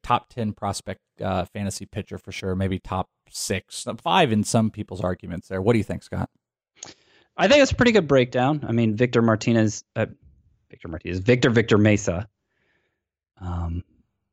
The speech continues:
Speaker 2: <laughs> yeah, he's been a huge disappointment. Uh, and I can't imagine he's gonna be high in anybody's rankings next year. He's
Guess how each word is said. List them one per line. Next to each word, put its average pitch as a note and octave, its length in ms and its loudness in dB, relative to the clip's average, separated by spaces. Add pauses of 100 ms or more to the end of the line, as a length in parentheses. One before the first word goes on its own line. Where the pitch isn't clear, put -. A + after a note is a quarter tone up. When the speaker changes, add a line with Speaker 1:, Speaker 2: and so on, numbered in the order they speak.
(200)
Speaker 2:
<laughs> - 80 -4 (800)
yeah, F#2 260 2
he's B2 240 4
been C3 200 2
a B2 60 6
huge A2+ 260 4
disappointment. F#2 640 -4 (260)
Uh, E3+ 340 -6
and F2 280 -2
I F#2 100 4
can't G2+ 280 2
imagine F#2+ 340 4
he's G2 140 0
gonna G2+ 160 4
be G2+ 120 4
high G2 200 4
in G2 100 6
anybody's A2+ 420 6
rankings G#2+ 460 0
next G2+ 320 -4
year. G2+ 140 0
He's F2+ 100 -2